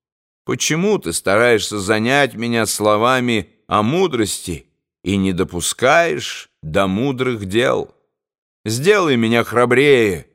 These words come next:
сделай увереннее, сделай равным фортуне, сделай выше неё.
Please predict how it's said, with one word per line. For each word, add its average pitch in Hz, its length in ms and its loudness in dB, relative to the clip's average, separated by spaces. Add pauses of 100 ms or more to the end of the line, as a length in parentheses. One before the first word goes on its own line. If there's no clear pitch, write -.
(240)
сделай 127 580 4 (100)
увереннее, 117 1000 0 (280)
сделай 139 520 6
равным 160 680 4
фортуне, 151 920 2 (200)
сделай 135 560 4
выше 147 720 2
неё. 117 640 4